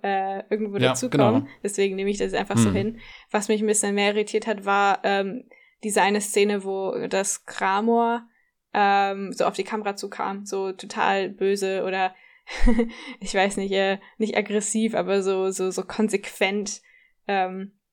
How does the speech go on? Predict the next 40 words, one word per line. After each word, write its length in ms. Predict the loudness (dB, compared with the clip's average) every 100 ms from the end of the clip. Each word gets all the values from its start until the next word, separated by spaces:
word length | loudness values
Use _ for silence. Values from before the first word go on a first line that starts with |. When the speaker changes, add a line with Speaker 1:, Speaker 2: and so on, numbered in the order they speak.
| _ _ -20 _
Speaker 1:
quasi 260 | 0 2 2
das 160 | 0
Zulu 240 | 0 2 0
stillstell-, 800 | 0 4 4 4 2 4 2 -2
stillhält 640 | 2 2 2 0 -2 -6 _ _ _ _
oder 480 | -6 -2 0 0 -2 -10 _
Speaker 2:
Ja, 200 | -2 -2
Speaker 1:
stillstellt. 420 | -2 0 2 2 0
Speaker 2:
ja, 20 |
genau. 380 | 2 4 4 2 -2
Speaker 1:
Das 160 | -4 2
fand 140 | 4
ich 120 | 6
so 60 | 4
ein 60 |
bisschen, 380 | 0 2 0 0
das 180 | -4 -2
hat 180 | -2 -4 -16
auch 120 | -14 -10
so 100 | -10
ein 100 | -12
paar 140 | -14
Fragen 400 | -10 -2 0 0
aufgeworfen, 560 | -6 -8 -6 -6 -8 -4
warum, 420 | -2 -2 -4 -6
äh, 280 | -8 -8 -8 -14 _ _
jetzt 240 | -6 -4
gerade 260 | -2 -2 -2
das 180 | -6 -6
Kramor, 380 | -2 0 0
war 60 | 0
das 100 | -2
einfach 200 | -4 -6
so 180 | -4 -4
genervt 540 | -2 0 2 0 -2
von, 260 | -4 -4 -4
von 120 | -4
diesem 240 | -4 -2 -2
Voodoo-Geschrei 800 | 0 2 2 4 4 6 8 6
oder? 320 | 2 -2